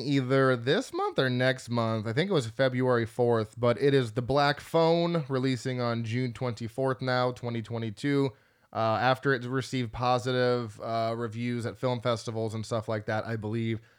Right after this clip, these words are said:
the studios decided to push it to, you know, summer because it can receive, you know, you can get more money in summer, but then you also have more competition. I mean, Multiverse of Madness is gonna be out, like, the month before, I think, in May. I don't know. It's a smart move,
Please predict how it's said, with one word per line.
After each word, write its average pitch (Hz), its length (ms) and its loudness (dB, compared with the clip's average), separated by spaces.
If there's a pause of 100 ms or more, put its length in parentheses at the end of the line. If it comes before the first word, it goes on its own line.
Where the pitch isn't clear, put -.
(220)
the 160 60 -4
studios 220 460 4
decided 165 440 2
to 139 60 -2
push 151 280 0
it 123 160 -4
to, 131 480 -2 (600)
you 170 120 -4
know, 135 160 4
summer 170 580 2
because 147 300 0
it 143 60 -2
can 147 160 -2
receive, 143 340 -2
you 160 60 -2
know, 147 60 4
you 151 100 0
can 170 100 -4
get 180 140 2
more 180 180 4
money 190 300 4
in 143 100 0
summer, 131 340 0
but 147 140 -6
then 180 140 -2
you 190 100 0
also 214 240 -2
have 190 180 -2
more 180 220 -2
competition. 170 720 -4
I 151 120 0
mean, 151 360 -2
Multiverse 165 580 -2
of 156 80 -4
Madness 160 400 0
is 147 120 -8
gonna 151 180 -2
be 143 200 0
out, 143 360 2
like, 135 340 0
the 139 140 2
month 147 440 0
before, 180 460 -2
I 180 80 2
think, 170 240 -6
in 165 180 -4
May. 175 400 0 (520)
I 156 120 4
don't 147 140 2
know. 143 160 4
It's 147 160 2
a 156 60 -6
smart 190 340 4
move, 185 400 4